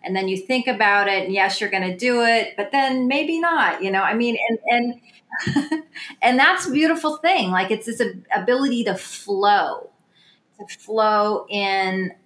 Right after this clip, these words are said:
a nonlinear way. But I, as,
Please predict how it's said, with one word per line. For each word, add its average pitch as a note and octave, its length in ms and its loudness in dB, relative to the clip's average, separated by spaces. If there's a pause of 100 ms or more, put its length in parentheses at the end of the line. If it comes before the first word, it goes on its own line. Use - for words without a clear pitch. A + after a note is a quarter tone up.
(240)
a G#3+ 60 0
nonlinear G3 1080 0
way. D#3+ 500 -2 (200)
But G#3 140 -2 (680)
I, B3 480 2 (400)
as, A#3 340 -2